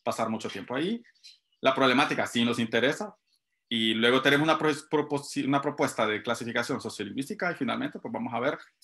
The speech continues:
qué perspectiva varia-, eh, de vari-, ¿cómo diríamos? De variación, diríamos, contrastiva,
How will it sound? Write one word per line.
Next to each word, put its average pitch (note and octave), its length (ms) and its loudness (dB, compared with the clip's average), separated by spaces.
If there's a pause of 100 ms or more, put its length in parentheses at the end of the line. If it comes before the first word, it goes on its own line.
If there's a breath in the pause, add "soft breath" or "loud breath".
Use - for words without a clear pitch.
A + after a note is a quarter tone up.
(140)
qué C#3+ 100 0
perspectiva D3 580 0
varia-, B2 560 0
eh, A2 300 0
de A2 280 0
vari-, A2 460 -2
¿cómo A#2 240 -8
diríamos? A2+ 300 -4
De A#2 100 0
variación, A2 680 -2 (140)
diríamos, B2+ 340 -8
contrastiva, A#2+ 640 -6